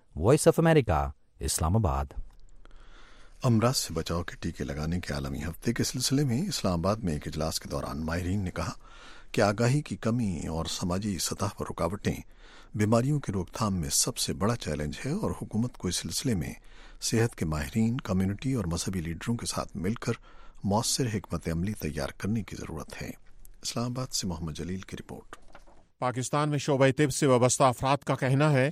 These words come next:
Speaker 3: کہ ملک میں پانچ سال سے کم عمر کی نصف سے زائد تعداد میں بچے بیماریوں سے بچاؤ کی ویکسین سے محروم رہ جاتے ہیں اور ان کے بقول اس کی وجہ ویکسین کی دستیابی نہیں بلکہ اس سے متعلق منفی تاثر ہے۔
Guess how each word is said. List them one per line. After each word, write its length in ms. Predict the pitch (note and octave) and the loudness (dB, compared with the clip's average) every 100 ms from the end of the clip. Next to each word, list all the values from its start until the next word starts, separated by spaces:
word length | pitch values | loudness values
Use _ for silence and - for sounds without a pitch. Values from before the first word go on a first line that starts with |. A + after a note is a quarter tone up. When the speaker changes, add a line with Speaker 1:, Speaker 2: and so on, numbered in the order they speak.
| - | 0
Speaker 3:
کہ 120 | - | 0
ملک 220 | A#2+ C#3 C#3 | 6 6 6
میں 100 | D3 | 2
پانچ 340 | - C3 C#3 | 4 6 6
سال 180 | - D3 | 6 4
سے 160 | C3+ C#3+ | 4 0
کم 240 | - B2 | 4 4
عمر 180 | C3 C#3 | 6 4
کی 140 | B2+ | 4
نصف 360 | B2+ C3+ - F3 | 2 4 4 4
سے 120 | D3+ | 4
زائد 240 | A#2 B2+ C3 | 6 6 8
تعداد 320 | B2+ A#2+ B2 | 6 8 6
میں 140 | A#2+ | 4
بچے 420 | G2+ B2 - E3+ A3 _ - | 2 2 2 0 0 _ -4
بیماریوں 500 | B2 A#2 B2+ C#3 D#3 | 2 6 8 8 4
سے 140 | - | 4
بچاؤ 280 | C3 B2+ C#3+ | 4 8 8
کی 180 | - D3+ | 6 2
ویکسین 480 | B2 A#2+ - D#3+ E3 | 2 2 2 2 2
سے 180 | - | 2
محروم 400 | D3 C3 C3+ D3+ | 4 6 6 6
رہ 80 | C#3+ | 6
جاتے 400 | C3 B2+ B2 C3+ | 6 6 6 4
ہیں 220 | A#2 G2 C#2+ _ | 4 2 -2 _
اور 140 | - B2 | 0 4
ان 140 | B2 | 4
کے 80 | A#2+ | 2
بقول 380 | B2+ D3 D#3 D#3 - | 2 6 6 6 -2
اس 120 | - | -2
کی 120 | C#3 | 2
وجہ 220 | B2+ B2+ C#3+ | 4 6 6
ویکسین 380 | C3 - - D3+ | 4 2 2 2
کی 120 | C#3 | 2
دستیابی 560 | A#2+ A#2+ - C3 B2+ B2+ | 0 0 4 4 6 4
نہیں 320 | A#2 B2 D#3+ - _ - | 4 4 2 -4 _ 0
بلکہ 260 | A#2 A#2+ C3+ | 2 4 2
اس 80 | |
سے 140 | - D3 | 4 2
متعلق 540 | A#2+ A#2 C3+ D#3+ - - | 2 4 4 4 0 -6
منفی 380 | B2 C3 C3+ C3 | 2 2 4 0
تاثر 540 | - A#2+ A#2+ - C3+ | 6 6 6 4 2
ہے۔ 220 | A#2 F2+ | 2 0